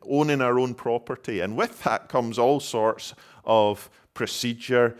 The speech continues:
and things like health and safety, fire wardens, and, uh, uh, all manner of things that we need to pay attention to as a church. A-, and these things need to be attended to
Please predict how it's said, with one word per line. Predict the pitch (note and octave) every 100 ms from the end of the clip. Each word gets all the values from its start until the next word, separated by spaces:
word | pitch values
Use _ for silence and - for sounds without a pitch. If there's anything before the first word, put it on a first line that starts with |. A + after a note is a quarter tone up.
| -
and | F#2+ F#2+
things | - A#2+ A2+ G#2+
like | D#2+ D#2+
health | - A#2 A#2+ A#2+ B2+
and | A2+
safety, | - A#2+ A#2 A#2+ A#2+ A2+
fire | A#2 A#2 B2 A#2+
wardens, | A2+ A#2 A#2+ A#2+ A#2+ A2+ A#2 A#2 -
and, | E2 E2 D#2 - - -
uh, |
uh, | F#2+ F#2+ - G2+ F2+ - _ _ _ _ _
all | C#3 D3 D3 C#3 C3
manner | A2 A#2 A#2+ A2+ E2+ - - -
of | G2+
things | - B2+ A2 F2+ F2 G2+ - - _
that | - G#2
we | A2
need | A2 G2+
to | G2+
pay | A#2+
attention | A2 G2+ A2+ A#2+ - G#2
to | F#2+ F2+
as | A#2
a |
church. | - D#3+ F3 - - - _ - -
A-, | C#3 -
and | D3 D3+
these | C#3+ F3+ -
things | G#3+ G#3 B2+
need | C3+ E3+ C4 -
to | D#3
be | A2+
attended | G#2 - G2 F#2 F2 -
to | - D#2 F2+ D#3+